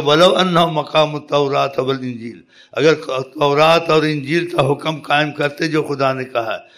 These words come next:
تو "لأکلوا من فوقہم ومن تحت ارجلہم"، اوپر نیچے سے رزق کیا، ہم ان کو بھرپور، بھرپور رزق دیتے۔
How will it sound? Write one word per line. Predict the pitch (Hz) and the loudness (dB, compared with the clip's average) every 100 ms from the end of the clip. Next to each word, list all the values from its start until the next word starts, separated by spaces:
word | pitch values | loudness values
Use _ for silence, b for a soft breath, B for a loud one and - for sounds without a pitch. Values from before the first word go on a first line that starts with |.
| B _ | B _
تو | 143 | -2
"لأکلوا | 151 - 196 190 175 165 | 0 2 0 0 -2 -2
من | 156 151 | -4 -8
فوقہم | - 185 180 165 160 | 0 2 2 -2 -2
ومن | 147 147 156 | -4 -4 -8
تحت | - 151 151 | -4 -6 -2
ارجلہم"، | 139 131 131 147 123 110 98 _ b b b | -2 -2 -4 -6 -6 -12 -20 _ b b b
اوپر | - 220 214 190 | -2 -2 2 0
نیچے | 165 185 180 196 | 2 -2 -4 -2
سے | 185 185 | 0 0
رزق | 165 170 170 170 | -2 -2 -4 -2
کیا، | 160 | -2
ہم | 160 147 | -2 -4
ان | 147 139 135 | -8 -8 -12
کو | 131 | -8
بھرپور، | 127 135 - 170 175 117 120 | -2 -2 0 -2 -2 -4 -4
بھرپور | 139 - 196 | -4 0 -2
رزق | 185 147 127 110 | 0 -6 -10 -12
دیتے۔ | 104 - | -14 -16